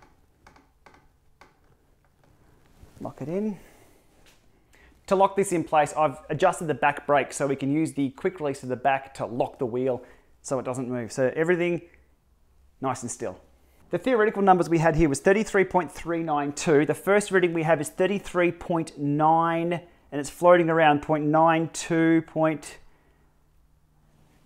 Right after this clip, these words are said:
very close, not quite the same though. So let's hit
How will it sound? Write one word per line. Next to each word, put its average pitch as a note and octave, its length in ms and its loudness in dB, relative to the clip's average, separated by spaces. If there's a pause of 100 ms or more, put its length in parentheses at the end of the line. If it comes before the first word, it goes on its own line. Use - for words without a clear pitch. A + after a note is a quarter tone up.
very G#3 240 6
close, - 580 2 (160)
not - 240 -4
quite - 380 -6
the C#3+ 60 -8
same D3 360 2
though. B2 160 2
So C#3+ 160 -2
let's E3+ 220 2
hit - 320 -4